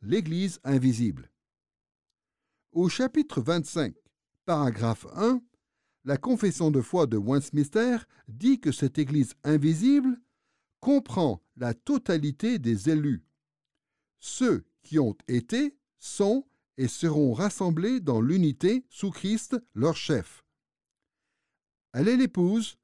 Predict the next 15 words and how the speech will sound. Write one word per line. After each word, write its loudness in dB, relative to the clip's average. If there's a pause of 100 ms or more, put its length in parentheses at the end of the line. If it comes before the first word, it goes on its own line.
(520)
le 2
corps -2 (380)
et 2
la 2
plénitude 0
de -2
celui 0
qui -6
remplit -2
tout 0 (220)
en 0
tous. -6 (2000)
Dans 0
cette -2
confession, -2